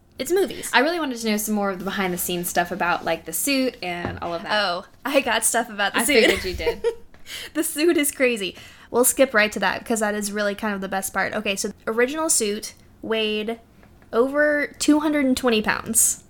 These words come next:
Speaker 2: That is insane.
Speaker 1: Which is a hundred kilograms, which is insane. <laughs> And the actor could only stay in it for three minutes before passing out.
Speaker 2: Three minutes?
Speaker 1: Three minutes.
Speaker 2: Would they film for, like, in three-minute increments? Can you pass out every time?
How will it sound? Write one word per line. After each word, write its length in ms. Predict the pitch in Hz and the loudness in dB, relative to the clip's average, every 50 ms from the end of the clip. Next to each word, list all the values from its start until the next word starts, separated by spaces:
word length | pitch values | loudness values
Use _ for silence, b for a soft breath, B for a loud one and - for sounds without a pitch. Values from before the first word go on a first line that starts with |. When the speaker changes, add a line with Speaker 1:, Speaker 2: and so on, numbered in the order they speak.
| _ - | _ 2
Speaker 2:
That 180 | 214 214 202 | 4 4 4
is 100 | 196 190 | 2 0
insane. 540 | - - 185 180 170 - 165 151 151 147 180 185 | 0 -2 0 0 0 -2 -4 -4 -4 -6 -6 0
Speaker 1:
Which 160 | 214 226 226 | 0 0 0
is 120 | 202 180 | 2 -2
a 60 | 190 214 | 0 2
hundred 260 | 233 220 233 262 269 | 2 4 4 2 4
kilograms, 640 | - 226 208 202 185 196 185 180 180 185 196 - - | 4 2 2 2 2 0 0 0 -2 -2 -4 -4 -4
which 180 | 208 208 214 233 | -4 -2 0 -2
is 140 | 226 220 | -2 0
insane. 540 | 220 262 269 254 - 254 240 233 202 240 320 - | 2 2 2 2 2 0 0 0 0 0 -2 -4
<laughs> 40 | - - - - - - - - - - - - - - - B B B B B B B | -6 -12 -18 -20 -20 -20 -20 -20 -20 -20 -20 -20 -20 -20 -20 B B B B B B B
And 140 | 240 247 233 | 0 2 2
the 100 | 220 - | 2 4
actor 380 | 220 254 311 - - 277 262 | 4 2 2 2 2 0 0
could 160 | 254 - 247 208 | 2 2 0 0
only 220 | 220 233 240 247 | 2 0 0 -2
stay 220 | - - 240 233 | 0 0 0 0
in 60 | 233 220 | 0 -2
it 120 | - - | -2 -4
for 100 | - 208 | -4 -6
three 280 | - - 208 214 233 233 | -4 -2 -2 0 2 2
minutes 300 | 226 220 220 220 214 - | 2 2 0 0 -2 -2
before 300 | - 202 - 202 190 196 | -4 -2 -2 -2 -2 0
passing 360 | 202 190 190 208 - 185 175 | 0 -2 -2 0 -2 -4 -4
out. 240 | 170 170 - - - - b b b b b b b | -4 -4 -4 -6 -10 -12 b b b b b b b
Speaker 2:
Three 360 | - - 247 262 294 311 285 | -14 -6 -2 0 0 2 2
minutes? 420 | 240 233 240 285 320 320 302 - | 2 0 0 0 -2 -4 -4 -8
Speaker 1:
Three 380 | - - 220 226 254 269 269 269 | -10 -8 -4 -2 0 0 2 2
minutes. 400 | 262 233 214 185 175 175 - - | 0 0 0 -2 -6 -4 0 2
Speaker 2:
Would 120 | 254 269 254 | 4 6 6
they 120 | 247 240 | 4 2
film 380 | 240 - - 240 240 262 285 285 | 2 0 2 2 4 4 2 -2
for, 160 | - - 254 | -2 -2 0
like, 240 | 240 220 202 202 - | 0 0 0 0 -2
in 180 | - 214 214 208 | -2 -2 -2 -2
three-minute 380 | - 196 208 226 240 233 - | -2 -4 -4 -2 -2 -2 -2
increments? 480 | - 208 214 233 262 269 285 285 269 - | -2 -2 -4 -2 -2 -2 -2 -4 -4 -4
Can 160 | 208 220 220 | -2 0 0
you 140 | 196 190 190 | 2 0 0
pass 380 | - - - 214 202 214 - | -4 0 2 2 2 4 2
out 100 | 233 220 | 0 2
every 240 | 240 262 269 302 311 | 2 2 0 0 -2
time? 380 | 302 311 349 349 359 381 381 | -2 -2 -2 -2 0 -2 -4